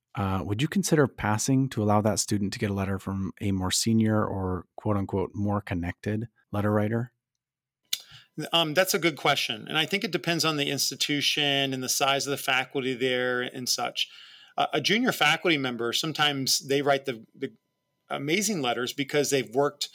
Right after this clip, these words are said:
Speaker 2: with, it depends on how well they know the applicant. If they worked with them a great deal, they did research with them, I would encourage that junior faculty member to write that letter. Um, and that's, uh, it's also a way,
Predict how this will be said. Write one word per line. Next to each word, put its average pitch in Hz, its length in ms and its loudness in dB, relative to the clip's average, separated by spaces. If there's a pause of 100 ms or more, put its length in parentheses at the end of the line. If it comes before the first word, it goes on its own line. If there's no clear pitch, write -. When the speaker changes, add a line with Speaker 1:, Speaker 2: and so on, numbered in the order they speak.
(300)
Speaker 2:
with, 139 200 -2
it 151 120 -4
depends 175 280 -2
on 175 120 4
how 147 300 2
well 143 220 4
they 147 100 2
know 135 200 0
the 131 140 0
applicant. 127 480 -4
If 123 140 -8
they 147 180 4
worked 147 320 0
with 156 140 -4
them 156 220 0
a 139 60 0
great 139 260 0
deal, 143 300 2
they 131 100 0
did 113 200 -4
research 151 380 0
with 143 140 -2
them, 143 240 -2 (340)
I 202 120 0
would 262 120 0
encourage 180 460 0
that 147 240 2
junior 151 220 0
faculty 151 420 0
member 123 260 0
to 135 120 -4
write 131 280 2
that 131 220 2
letter. 113 360 -4 (420)
Um, 139 380 0
and 180 120 0
that's, - 400 0
uh, 175 220 2
it's 165 120 0
also 190 480 2 (340)
a 170 100 4
way, 160 460 4